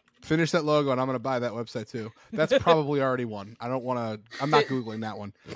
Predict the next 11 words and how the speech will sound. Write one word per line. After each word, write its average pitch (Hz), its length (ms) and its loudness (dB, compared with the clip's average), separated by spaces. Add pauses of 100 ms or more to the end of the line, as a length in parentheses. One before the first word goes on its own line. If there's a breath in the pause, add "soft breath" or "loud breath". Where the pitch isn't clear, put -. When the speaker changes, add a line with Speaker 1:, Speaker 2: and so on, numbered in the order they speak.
Speaker 2:
did, 202 260 0
did 208 240 -8
you, 220 400 -8 (260)
did 220 180 -8
you 320 100 -2
hear 226 220 -4
me 240 180 -2
earlier, 226 340 0
by 214 160 2
the 214 80 -2
way? 214 380 0